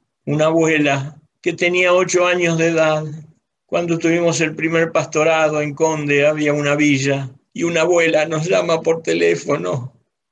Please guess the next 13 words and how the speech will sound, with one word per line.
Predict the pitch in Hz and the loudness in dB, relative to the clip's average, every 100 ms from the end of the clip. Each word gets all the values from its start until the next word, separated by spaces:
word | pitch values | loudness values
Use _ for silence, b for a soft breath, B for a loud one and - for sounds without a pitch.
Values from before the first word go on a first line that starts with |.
| _ - | _ -2
Hoy, | 147 156 151 156 156 _ _ | 0 2 2 -2 -8 _ _
la | 175 165 | -4 0
nena | 185 170 170 | 0 2 2
en | 175 | 0
ese | 180 190 | 0 -2
tiempo | - 185 180 170 165 | 0 -2 0 -2 -2
tenía | 170 170 165 | -4 0 0
ocho | 170 165 160 | 0 -2 -2
años, | 151 143 143 147 185 - - _ _ - | 0 -2 -4 -6 -8 -12 -18 _ _ -14
y | 202 | -6
con | 202 202 | -2 0
la | 196 | 2
alegría | 190 180 196 190 185 175 180 165 165 | 0 0 0 0 2 0 0 -2 -6